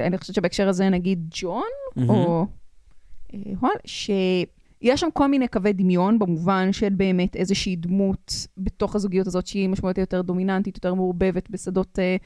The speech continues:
Speaker 1: תרבותיים, שגם יש לה פרפורמנס גברי מאוד, גם הול עוד יותר מסטיין, בהרבה
Speaker 2: כן.
Speaker 1: מובנים.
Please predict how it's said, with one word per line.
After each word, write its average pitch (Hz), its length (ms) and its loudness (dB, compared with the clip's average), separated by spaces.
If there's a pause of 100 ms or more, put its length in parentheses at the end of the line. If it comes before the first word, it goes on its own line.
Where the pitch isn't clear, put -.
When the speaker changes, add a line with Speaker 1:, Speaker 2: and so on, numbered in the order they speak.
(320)
Speaker 1:
תרבותיים, 220 800 0
שגם 156 420 -6 (120)
יש - 100 -14
לה - 60 -6
פרפורמנס 175 680 -2 (160)
גברי 175 460 0 (180)
מאוד, 180 560 2 (140)
גם 165 260 0 (380)
הול 185 300 4
עוד 196 160 4
יותר 175 220 -2
מסטיין, 175 400 0 (640)
בהרבה - 180 2
Speaker 2:
כן. 175 80 4
Speaker 1:
מובנים. 185 400 2